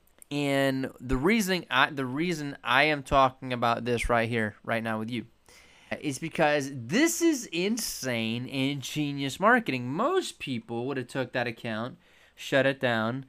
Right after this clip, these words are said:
because the man is no longer with us. But he had a little organization behind him, and you're thinking, "Luke, why is that genius?" Right? But, well, it, it, it made, it makes anything that makes headlines, that makes people wanna click.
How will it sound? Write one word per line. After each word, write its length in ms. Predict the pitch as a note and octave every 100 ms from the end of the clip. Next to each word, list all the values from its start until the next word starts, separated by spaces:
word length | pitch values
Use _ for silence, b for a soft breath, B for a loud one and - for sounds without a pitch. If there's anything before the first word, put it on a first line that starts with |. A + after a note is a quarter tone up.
| b b B2
because 340 | C3 C#3 A#2+
the 80 | C3+
man 220 | A#2+ A#2+
is 100 | A#2+
no 100 | C3
longer 320 | A#2 A2 G#2+
with 380 | B2 D3+ A3 E3+
us. 400 | G#2+ E2 - - b b b
But 500 | - A#2 G3+ F#3 E3+ -
he 240 | D3+ F3
had 160 | E3+ E3
a 20 |
little 200 | D#3+ D3+
organization 760 | D#3+ D#3 C#3 B2 D3+ - C#3
behind 560 | A#2+ A#2+ B2 D3 G3+ G#3+
him, 400 | B2 A2 A2+ D3+ b b b b
and 380 | D3 D3+ D3+ D#3+
you're 80 | D#3+
thinking, 240 | D3+ C3
"Luke, 200 | B2+ B2+
why 140 | D3
is 60 | D#3
that 160 | C#3 A#2
genius?" 520 | B2 A2 G#2 A2 -
Right? 320 | C3 C#3 D3
But, 140 | D#3
well, 200 | D#3+ G3 F#3
it, 200 | G3 E3+
it, 140 | E3+ -
it 180 | F#3 D#3+
made, 520 | D#3 G3+ A#3 A3+ F#3+ E3
it 160 | F#3
makes 320 | G3+ A#3 - -
anything 600 | C4+ F4 E4+ E4 D4+ C4
that 180 | G3+ E3
makes 280 | E3+ E3
headlines, 560 | - E3 E3 E3 E3+ F3
that 100 | D3
makes 160 | D3+ -
people 200 | D3+ C#3+
wanna 180 | C#3
click. 480 | A#2+ C3 C#3+ - -